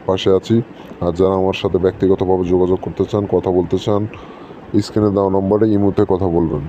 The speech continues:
ফোনে কল দেবেন না ভাই, ফোনে কল রিসিভ করা যাবে না, কারণ দিনে দুই হাজারটা কল আসে ফোনে,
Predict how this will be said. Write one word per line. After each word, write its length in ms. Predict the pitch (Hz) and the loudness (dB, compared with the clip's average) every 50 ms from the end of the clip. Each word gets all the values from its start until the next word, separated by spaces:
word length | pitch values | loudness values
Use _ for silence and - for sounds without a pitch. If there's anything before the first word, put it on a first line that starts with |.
| 85 - | -12 -10
ফোনে 260 | - - 123 123 127 | -4 -2 0 0 2
কল 180 | 117 120 113 107 | 2 2 2 4
দেবেন 200 | 98 101 98 95 | 4 2 2 2
না 140 | 92 90 90 | 2 0 0
ভাই, 180 | 82 82 95 107 | 2 2 2 2
ফোনে 280 | 110 - - 101 98 95 | 2 0 -2 0 0 0
কল 180 | - 98 95 95 87 | 2 2 2 2 0
রিসিভ 180 | 95 95 92 - - | -2 -4 -4 -2 0
করা 160 | - 90 87 | 2 2 2
যাবে 280 | 82 87 90 82 85 85 | 2 2 2 2 2 2
না, 100 | 98 113 | 2 0
কারণ 240 | 113 - 101 98 92 | 0 2 0 0 0
দিনে 300 | 87 98 101 101 107 110 | 2 2 2 4 2 2
দুই 200 | 101 87 101 101 101 | 2 2 2 4 4
হাজারটা 360 | 101 98 101 98 - - 98 | 4 2 2 0 0 0 -2
কল 240 | - - 98 101 98 | 0 2 2 2 2
আসে 160 | 95 90 - 87 | 2 0 0 -4
ফোনে, 300 | - - 90 82 80 | -2 -2 -2 -2 -2